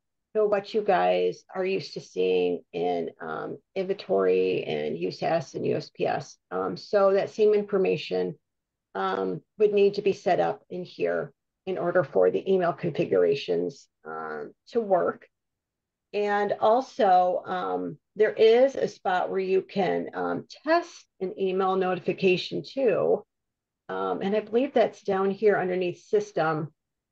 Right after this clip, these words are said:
There is a test email option that, you know, you can go and test an email,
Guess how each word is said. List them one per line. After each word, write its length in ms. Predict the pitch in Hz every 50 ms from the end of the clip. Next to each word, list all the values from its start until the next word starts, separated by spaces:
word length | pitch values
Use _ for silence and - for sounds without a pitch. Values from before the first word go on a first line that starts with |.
| _ _ _ _ _ _ _ _
There 220 | _ 190 185 180 175
is 560 | - - 165 160 160 165 170 156 - - _ _ -
a 500 | 156 160 160 151 147 156 - - - - _
test 340 | - - 226 - - - _ _
email 300 | 208 202 202 190 170 160
option 800 | 147 - - 147 143 139 - - - 170 151 139 120 123 139 - _ _ _ _ _ _ _ _
that, 440 | 175 170 185 180 175 175 165 - -
you 140 | - 185 170
know, 140 | 165 151 156
you 160 | 170 185 180
can 480 | - - - 220 208 202 196 196 202
go 360 | 196 185 175 180 175 175 170 -
and 300 | - 160 160 170 175 175
test 400 | - - 330 339 339 - _ -
an 100 | 180 -
email, 680 | - 165 165 165 156 147 147 143 147 147 175 175 -